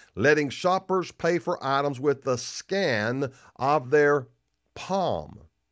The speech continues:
The move shows how Amazon is bringing some of the technology already in use at its namesake brick and mortar company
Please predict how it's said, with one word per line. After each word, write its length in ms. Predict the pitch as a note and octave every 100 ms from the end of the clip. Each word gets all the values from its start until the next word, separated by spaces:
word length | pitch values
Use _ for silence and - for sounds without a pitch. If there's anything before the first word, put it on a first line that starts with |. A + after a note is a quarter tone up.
| _ _ _ _ _ _ _ _ E2
The 100 | E2
move 480 | A#2 D3 D3 -
shows 440 | - C#3+ D3 G3 -
how 140 | B2+ -
Amazon 680 | C3+ D3 C3 C#3 C#3 E3
is 160 | B2+ F#2+
bringing 440 | E2 C3+ D3+ F3
some 260 | C#3 D3 C#3+
of 100 | A#2+
the 100 | A#2+
technology 720 | - E3 - C#3 A#2+ G#2 A#2
already 580 | - A#2+ A#2 C#3+ F3 F3+ -
in 380 | C3+ C#3+ D3+ B2 _ _ _ _ _ _ _ _ _ _
use 580 | A2 D3 A#2+ B2 - - _
at 180 | A#2+ B2+
its 240 | B2 - - _
namesake 720 | G#2+ C3+ F3 D#3 - C#3+ C#3+
brick 400 | F#2 A2 F#3+ F#3+ -
and 180 | D3 C#3+
mortar 340 | C#3+ C#3+ D3
company 680 | C#3 C#3+ A2 - G2+ C3+